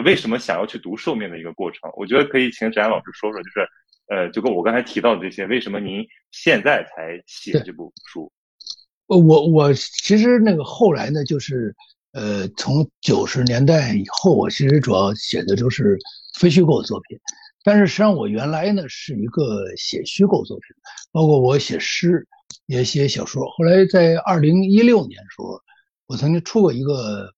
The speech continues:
Speaker 2: 八十年代我写的这个中短篇小说的书。
Speaker 1: 嗯，
Speaker 2: 但是呢，
Speaker 1: 喜剧作家。
Speaker 2: 我，呃，叫喜剧作家。我在这个，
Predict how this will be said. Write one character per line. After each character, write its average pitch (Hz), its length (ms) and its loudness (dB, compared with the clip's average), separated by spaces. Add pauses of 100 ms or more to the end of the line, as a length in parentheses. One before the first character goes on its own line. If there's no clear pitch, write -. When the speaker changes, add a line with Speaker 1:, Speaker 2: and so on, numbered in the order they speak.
(340)
Speaker 2:
八 151 260 -2
十 127 120 -6
年 95 200 -2
代 127 180 0 (200)
我 104 100 -6
写 - 300 -8
的 98 180 -2
这 95 160 -2
个 95 220 -6 (500)
中 156 160 6
短 131 160 2
篇 135 100 0
小 107 120 0
说 110 160 -2
的 104 160 -2
书。 - 380 -4 (340)
Speaker 1:
嗯， 202 120 -16 (280)
Speaker 2:
但 220 120 6
是 233 140 6
呢， 214 80 8
Speaker 1:
喜 - 20 6
剧 196 60 4
作 180 100 2
家。 151 160 -2
Speaker 2:
我， - 160 -4 (460)
呃， 170 100 -2
叫 165 140 4
喜 139 200 -2
剧 143 120 0
作 147 120 2
家。 143 180 0 (200)
我 175 160 2
在 240 160 4
这 233 160 2
个， 147 240 -2